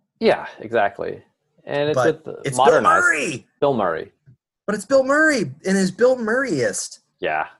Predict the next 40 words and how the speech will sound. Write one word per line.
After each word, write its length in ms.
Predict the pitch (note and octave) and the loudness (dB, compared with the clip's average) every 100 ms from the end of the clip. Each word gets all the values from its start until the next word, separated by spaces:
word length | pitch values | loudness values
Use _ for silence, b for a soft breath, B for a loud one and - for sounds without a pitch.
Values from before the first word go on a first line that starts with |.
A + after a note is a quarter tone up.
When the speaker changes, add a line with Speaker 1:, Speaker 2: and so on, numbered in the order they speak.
| _ _ _ _ | _ _ _ _
Speaker 1:
This 120 | D3 C#4 | -4 0
is 140 | A#3 | 4
a 140 | C#3 | 4
really 340 | A2+ G#2+ A2+ G#2 | 2 2 2 2
good 120 | F#2+ | 0
movie. 400 | F#2+ D#2+ E2 - _ _ _ | -4 -8 -12 -16 _ _ _
Speaker 2:
Yes, 240 | C#3 - | -8 -6
it 60 | C3 | -6
is. 260 | A2 - _ _ _ _ - | -6 -10 _ _ _ _ -2
Speaker 1:
I, 180 | B2 - - | -2 -2 -8
I 200 | - B2 | -2 0
Speaker 2:
Mostly 80 | E3 | 0
Speaker 1:
haven't 120 | F3+ | 0
Speaker 2:
because 200 | C#3 C3 | 0 0
Speaker 1:
seen 100 | F#3 | 0
Speaker 2:
the, 100 | B2 | 0
Speaker 1:
it 80 | A2 | -2
Speaker 2:
the, 240 | A#2+ - C3 | -6 -6 -6
Speaker 1:
in 60 | |
a 40 | G#2+ | -4
while, 360 | F#2 G2 D3+ | -2 -2 -2
Speaker 2:
I 40 | F3+ | 0
haven't 140 | G#3+ | 2
Speaker 1:
but 60 | G3 | 2
I, 20 | |
Speaker 2:
seen 100 | F3+ | 0
it 40 | E3+ | 0
in 60 | |
a 60 | D#3 | 2
while, 240 | D3+ D3+ | 2 0
but 160 | C3+ C#3 | 0 2
Speaker 1:
I 40 | |
Speaker 2:
I, 40 | C3 | 2
Speaker 1:
believe 140 | B2+ | 2
Speaker 2:
I 40 | A2 | 2
Speaker 1:
I 40 | |
Speaker 2:
see 160 | - G2 | 0 0
Speaker 1:
could. 200 | B2+ D#3 | 0 -2
Speaker 2:
it 0 | |
every 460 | C3 B2+ B2 A#2 | -4 -6 -6 -8